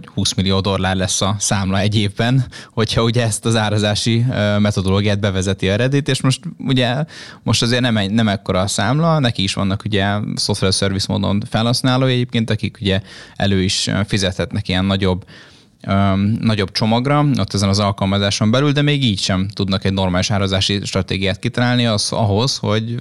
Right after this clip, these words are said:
vissza tudják termelni azt a pénzt, amit gyakorlatilag a Redditnek be kéne majd fizetni. Tehát elég nagy, ö, kérdőjelek vannak, és nagy problémák alakultak ki, és nagyon úgy tűnik, hogy a Redditnél ezt nem szeretnék változtatni ezen a zározási stratégián.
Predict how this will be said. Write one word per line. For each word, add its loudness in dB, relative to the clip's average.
vissza 0
tudják 0
termelni 0
azt -2
a -2
pénzt, -2
amit 2
gyakorlatilag -2
a 0
Redditnek -2
be 0
kéne -4
majd -2
fizetni. -4
Tehát -2
elég 0
nagy, 0
ö, 0
kérdőjelek 0
vannak, 0
és 0
nagy -2
problémák 0
alakultak -2
ki, -2
és 0
nagyon 2
úgy 0
tűnik, 0
hogy -2
a 0
Redditnél -2
ezt -2
nem -2
szeretnék -6
változtatni -4
ezen -2
a 0
zározási -2
stratégián. -2